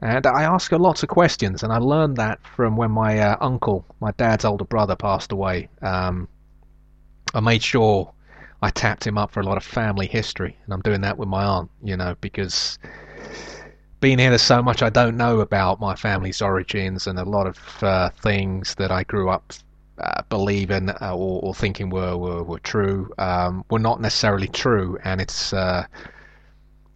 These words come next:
you know, Spain after the Civil War was, uh, was a, was a difficult time, and I think that is the problem in terms of asking people of that generation certain questions. They don't want to talk about certain things. Um,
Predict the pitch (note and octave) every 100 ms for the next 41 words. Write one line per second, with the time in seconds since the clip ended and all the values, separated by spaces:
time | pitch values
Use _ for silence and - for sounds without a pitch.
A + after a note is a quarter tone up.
0 | - A2+ G#2 - - C#3 C3 B2 A#2+ A2
1 | A2 - A#2+ G#2+ G2 G#2+ G2+ F#2+ G2 -
2 | G#2 F#2+ F#2 F#2 - G#2+ - F#2 G#2 G#2+
3 | - A2 G#2+ - - A2+ G#2 F#2 F#2+ -
4 | G#2+ F#2 - - _ - _ G#2+ G2+ G2
5 | F2+ - - - - G#2 G2 F2 F2+ F#2
6 | A2 F#2 F#2+ G2 G#2+ - - G2 G2 F#2+
7 | F#2+ G2 G2+ F2+ F#2 F#2 - F2+ - G2
8 | D#2+ F#2 G#2 F#2+ - F2 F#2+ F#2+ G#2 F#2+
9 | F#2+ G2+ F#2+ - - G2+ G2+ F#2 F2+ -
10 | G#2+ F2+ G2 - A2 F#2 - - - _
11 | - - - - - - _ - G#2 G#2
12 | G#2 G#2